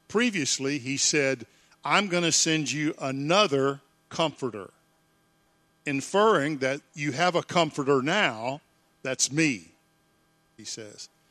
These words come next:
"And I'm gonna send you another one who is exactly like me." That word "another" means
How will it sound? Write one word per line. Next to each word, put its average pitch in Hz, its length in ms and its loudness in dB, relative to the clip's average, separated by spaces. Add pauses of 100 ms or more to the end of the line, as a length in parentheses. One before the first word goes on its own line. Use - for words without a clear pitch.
(180)
"And 123 80 -10
I'm 170 180 -2
gonna 165 220 -2
send 160 320 -2
you 143 120 2
another 165 380 2
one 123 300 -4 (320)
who 165 80 0
is 147 160 2
exactly 147 880 0
like 156 340 -2
me." 170 260 -4
That 135 220 -4
word 151 220 4
"another" 147 400 0
means 135 320 -2